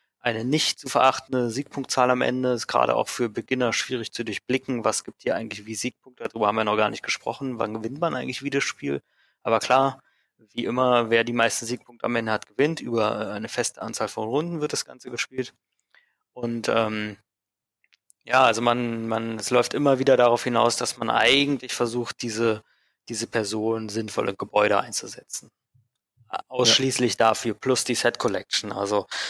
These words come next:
Speaker 1: davon hängt so ein bisschen ab, was man für Gebäude kauft, aber dieses Thema der Expedition macht, ähm, extrem selten irgendwie, verschwendet man dafür seine Gedanken, muss man sagen.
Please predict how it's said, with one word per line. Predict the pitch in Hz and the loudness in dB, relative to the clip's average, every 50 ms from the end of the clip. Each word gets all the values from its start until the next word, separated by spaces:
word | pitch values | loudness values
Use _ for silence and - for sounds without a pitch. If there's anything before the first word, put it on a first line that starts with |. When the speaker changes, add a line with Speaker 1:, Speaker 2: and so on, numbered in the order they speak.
| - - _ | -10 -12 _
Speaker 1:
davon | 120 113 - - 127 113 | -6 -4 2 2 2 2
hängt | 113 127 127 - | 2 0 -2 -2
so | - 127 | -4 -2
ein | 127 | 0
bisschen | 120 113 139 131 | 0 2 4 4
ab, | 123 - - | 4 4 4
was | 120 - | 2 2
man | 131 120 110 | 0 -2 -2
für | - 110 | -2 -6
Gebäude | 110 101 110 113 135 156 165 | 0 4 6 6 8 6 6
kauft, | - - 147 139 131 135 - - - - - - - - - _ | 6 6 6 8 8 6 4 0 -8 -14 -14 -14 -16 -18 -20 _
aber | _ 117 110 113 113 | _ 0 2 2 2
dieses | 104 107 113 107 110 107 - | 2 -2 -6 -4 -4 -6 -6
Thema | - - 120 117 117 117 113 | -4 -4 -4 -2 0 -2 -2
der | 104 107 104 101 | 0 -2 0 -2
Expedition | 101 - - - - - 104 110 101 - - - 117 110 107 110 113 113 | -2 -4 -6 -8 -8 -8 -8 -8 -6 -6 -4 -2 -2 -2 -2 -2 -4 -2
macht, | 110 104 104 - - - - _ _ _ _ | 0 0 0 0 -2 -6 -10 _ _ _ _
ähm, | 101 92 92 92 90 92 98 - 87 _ _ _ _ _ _ _ _ _ _ _ _ _ - _ _ _ _ | -10 -10 -10 -10 -14 -18 -20 -20 -20 _ _ _ _ _ _ _ _ _ _ _ _ _ -20 _ _ _ _
extrem | - - - - - - - - 120 120 113 113 | -10 -6 -6 -4 -4 -4 -2 0 0 0 0 -2
selten | 101 104 104 101 101 98 - 107 107 | 0 0 0 0 0 -2 -8 -14 -14
irgendwie, | - - 101 104 98 - _ 101 98 98 101 107 - 117 110 | -12 -12 -12 -12 -14 -18 _ -12 -10 -10 -10 -10 -12 -12 -14
verschwendet | - - - - - 120 107 107 98 - | -12 -8 -8 -2 -2 -2 -2 -2 -4 -4
man | 104 104 101 104 101 98 _ _ _ _ _ _ | -4 -4 -4 -6 -12 -14 _ _ _ _ _ _
dafür | 110 107 - 117 104 | -4 -2 -2 -4 -4
seine | 104 98 95 101 | -4 -4 -4 -4
Gedanken, | - 101 - - 104 95 - _ 101 | -6 -6 -6 -6 -10 -10 -14 _ _
muss | 101 - - - | _ -18 -16 -16
man | - - | -12 -12
sagen. | - - 104 104 104 - | -12 -12 -12 -14 -16 -20